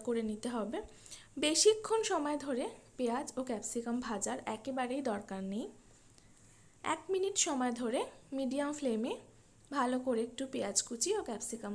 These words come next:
কুচিগুলোকে নাড়াচাড়া করে নেব। দেখো, একটি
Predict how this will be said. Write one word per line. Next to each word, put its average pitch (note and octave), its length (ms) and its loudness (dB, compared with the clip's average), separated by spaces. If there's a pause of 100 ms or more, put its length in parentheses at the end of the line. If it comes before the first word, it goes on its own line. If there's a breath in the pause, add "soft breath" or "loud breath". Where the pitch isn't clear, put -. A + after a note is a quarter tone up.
কুচিগুলোকে A3 580 -2 (100)
নাড়াচাড়া G#3+ 440 0 (100)
করে G#3 220 0
নেব। G#3+ 140 -2 (1800)
দেখো, A#3+ 240 -4 (840 loud breath)
একটি D4 160 -2